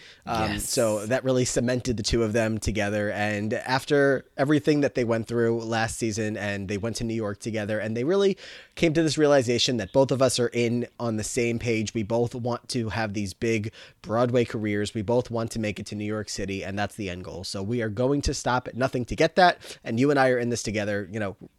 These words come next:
Speaker 1: both of, both of them have that same sentiment. So it is become less of a Rachel, you know, th-, this season is gonna become a lot less of Rachel wanting to get her way with everything that she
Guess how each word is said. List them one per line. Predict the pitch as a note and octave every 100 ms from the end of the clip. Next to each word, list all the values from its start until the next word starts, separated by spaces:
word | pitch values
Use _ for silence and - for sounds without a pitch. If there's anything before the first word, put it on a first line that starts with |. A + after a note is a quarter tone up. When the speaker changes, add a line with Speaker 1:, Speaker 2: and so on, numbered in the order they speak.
| _ _
Speaker 1:
both | B2+ B2
of, | A#2+
both | G#2+ C3
of | C3
them | B2+
have | A#2+ B2 A#2
that | A2+
same | - A#2+
sentiment. | A2 G2 F2+ F#2+ F2
So | - G2+ G2+ - - -
it | C3+ C3+
is | C3+ C3 A#2+ D3 -
become | D3+ C#3 D#3+ D3+ D3
less | D3+ D3+ -
of | D3+ C3+
a | C3 B2
Rachel, | C3 C3 C#3 C3 C3 - - - -
you |
know, | C#3+ A#2 B2+
th-, | D3 D#3
this | D#3+ D#3
season | F#3 C#3
is | A#2
gonna | C#3 B2+
become | B2+ C#3+ B2+
a | C3+
lot | C3+ B2+
less | C3 C3
of | B2 G#2
Rachel | C3 B2+ C3+ B2+ B2
wanting | A#2 A#2+ B2 A#2
to | -
get | A2 A#2+
her | A#2+
way | A2+ A#2+
with | A2+ -
everything | B2 B2+ A#2+ B2 A#2
that | G#2
she | - B2 A2+ A2+